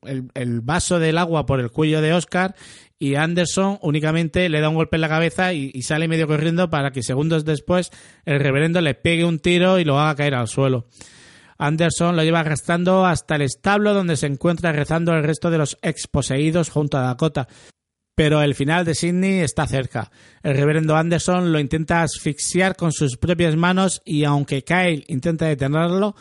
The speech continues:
Sidney muere. Una pena que no tuviera el final que se merecía y que sí está contemplado en los cómics. Este es un final que no merece la pena y queda como un final que el personaje no se merece. Y menos aún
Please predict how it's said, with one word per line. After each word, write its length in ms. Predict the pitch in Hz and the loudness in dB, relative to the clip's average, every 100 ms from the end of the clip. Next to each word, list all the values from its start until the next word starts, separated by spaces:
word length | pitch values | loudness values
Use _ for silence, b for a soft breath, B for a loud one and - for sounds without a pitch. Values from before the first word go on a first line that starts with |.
| b b b b | b b b b
Sidney 480 | - 170 170 170 | -4 -2 0 2
muere. 440 | 131 131 117 104 - b b b b b b b b | 2 2 0 -4 -10 b b b b b b b b
Una 220 | 170 170 | 0 2
pena 240 | 190 190 | 2 2
que 140 | 180 170 | 0 0
no 120 | 175 | 0
tuviera 300 | 175 180 180 | 2 2 2
el 100 | 165 | 0
final 420 | - 156 190 190 | 0 0 0 0
que 180 | 190 165 | -2 -2
se 160 | 165 | 0
merecía 720 | 151 147 139 - 185 208 208 - | 0 0 0 0 0 0 0 -2
y 120 | 165 | -4
que 120 | 156 | -2
sí 140 | - 175 | -2 -2
está 260 | 147 170 | -2 -2
contemplado 600 | 160 151 147 135 156 165 | 0 0 0 0 0 2
en 80 | 160 | 2
los 120 | 131 | 0
cómics. 480 | - 147 127 - - - | 0 -2 -2 -4 -8 -6
Este 260 | 139 - | -4 -2
es 140 | 165 180 | -2 0
un 160 | 165 | -2
final 400 | 160 160 180 175 | 0 0 0 -2
que 220 | - 143 139 | -4 -2 0
no 360 | 147 165 190 | 0 2 2
merece 380 | 180 156 151 147 | 2 0 0 0
la 140 | 131 | -2
pena 300 | 131 131 131 127 | -2 -2 -2 -2
y 20 | |
queda 460 | 156 165 175 175 _ | 0 0 0 -2 _
como 300 | 139 139 139 | -2 0 2
un 180 | 170 170 | 2 0
final 420 | 170 170 180 180 | 0 2 2 0
que 100 | - | -2
el 140 | 139 | -2
personaje 520 | - 139 - 143 - 156 | -2 -4 -2 -2 -2 -2
no 140 | 139 | -2
se 140 | - | -2
merece. 400 | 127 127 117 123 - B B B | -2 -2 -4 -6 -8 B B B
Y 100 | 131 | -2
menos 360 | 151 175 175 160 | 0 2 2 2
aún 300 | 160 185 | 2 0